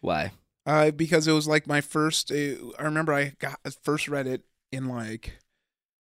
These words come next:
Speaker 2: what was it, like, tenth or eleventh grade as a reading assignment to read uh, from an author from our culture.
Speaker 1: Mm-hmm.
Speaker 2: And I re-,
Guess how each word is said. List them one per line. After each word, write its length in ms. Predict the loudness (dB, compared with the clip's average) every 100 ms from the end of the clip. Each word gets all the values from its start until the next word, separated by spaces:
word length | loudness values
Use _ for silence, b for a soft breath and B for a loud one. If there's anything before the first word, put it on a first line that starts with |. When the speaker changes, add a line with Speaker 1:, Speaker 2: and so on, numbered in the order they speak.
| -8
Speaker 2:
what 80 | -6
was 160 | -6
it, 120 | -8 -12
like, 240 | -14 -16 _ _
tenth 180 | -4 0
or 80 | 0
eleventh 380 | 0 -2 -6 -6
grade 400 | -4 -4 -4 -8 -8
as 120 | -8
a 40 |
reading 240 | -4 -2 -2
assignment 460 | -2 -2 -2 -6
to 80 | -6
read 280 | -6 -8 -8 _ _ -16
uh, 80 | -16 -16 -20 -16
from 220 | -8 -6
an 80 | -6
author 280 | -8 -6 -6
from 360 | -6 -8 -10 -12 -10
our 180 | -10
culture. 600 | -10 -8 -6 -6 -8 -10 -14 _
Speaker 1:
Mm-hmm. 360 | -10 -8 -8 -4
Speaker 2:
And 300 | -4 -4 -6
I 40 |
re-, 160 | -6 -8